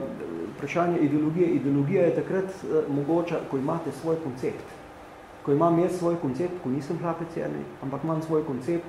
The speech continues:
pogleda na resničnost, naj bo še tako odpuljen, rušilen,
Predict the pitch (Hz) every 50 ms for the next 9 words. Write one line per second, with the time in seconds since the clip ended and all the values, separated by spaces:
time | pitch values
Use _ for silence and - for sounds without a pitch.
0 | - - - 147 139 160 160 - 151 139 135 131 127 127 - 160 180 175 185 185
1 | 170 175 - 143 127 135 147 143 120 - 175 175 175 - 190 175 175 180 - 160
2 | 165 165 156 143 139 - - - - - - - - - 139 139 139 - 175 165
3 | 165 160 151